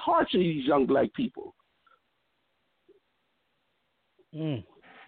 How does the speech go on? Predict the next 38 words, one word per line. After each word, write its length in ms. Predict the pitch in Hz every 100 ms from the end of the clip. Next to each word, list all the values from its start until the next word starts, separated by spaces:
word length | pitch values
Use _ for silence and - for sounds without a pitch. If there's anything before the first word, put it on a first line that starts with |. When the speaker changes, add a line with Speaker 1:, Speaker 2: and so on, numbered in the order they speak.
| _ _ - - _ _ _ _ - -
Speaker 2:
You're 160 | 175
absolutely 480 | 196 214 220 214 208
right. 260 | 208 196 - _
You're, 220 | 151 160
you're 180 | - 170
absolutely 420 | 175 170 165 160
right. 200 | 156 147 - - -
Listen, 240 | 190 190 143
I 120 | 180
gotta 280 | 196 196 170 -
take 160 | 190
a 60 | 165
hard 280 | 185 180 156
break 260 | 160 165
because 240 | - 135 135
I'm 120 | 135
running 240 | 156 151
late 200 | 147 147
on 120 | 135 127
time. 280 | 156 147 127
Thank 200 | 165 -
you 80 | 160
so 80 | 160
much 220 | 147 151
for 240 | - 131 -
Speaker 1:
Okay. 120 | -
Speaker 2:
your, 220 | 123 110 - - - - -
your 180 | 127 131
Speaker 1:
Okay. 200 | 123 120
Speaker 2:
dialogue, 680 | 147 151 143 147 160 175 170
and 320 | 143 135 127 - - -
tell 140 | 202
the 60 | 190
name 140 | 208
of 20 | 202
your 120 | 196
show 160 | 208
again. 340 | 202 185 208